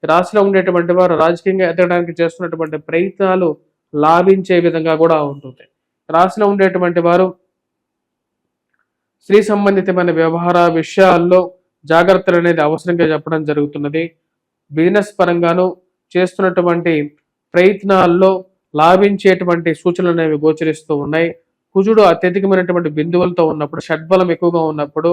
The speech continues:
ఫైనాన్షియల్‌గా రొటేషన్ అనేది బాగుంటుంది. ఆ రొటేషన్ అనేది లాభించే విధంగా కూడా ఉంటుంది.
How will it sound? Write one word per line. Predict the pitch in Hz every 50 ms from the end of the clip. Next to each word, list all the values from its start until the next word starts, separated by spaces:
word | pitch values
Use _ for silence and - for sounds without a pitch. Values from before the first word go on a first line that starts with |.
| 170 175 _ _ _ _ _ _ _ _
ఫైనాన్షియల్‌గా | 160 160 165 175 190 185 - 196 185 185 170
రొటేషన్ | 160 165 165 165 - 202 202 196 196 202 190 180
అనేది | 175 170 170 165 165
బాగుంటుంది. | 151 147 143 147 151 156 156 151 147 143 139 143 156 165 170 165 _ _ _ _ _ _ _ -
ఆ | 147
రొటేషన్ | 151 156 160 160 196 190 190 - 190
అనేది | 175 180 175 170 180 175
లాభించే | 170 143 151 165 175 190 196 185 175 190 170
విధంగా | 156 151 147 143 143 143
కూడా | 139 143 143 143 143
ఉంటుంది. | 135 131 127 123 _ 123 131 _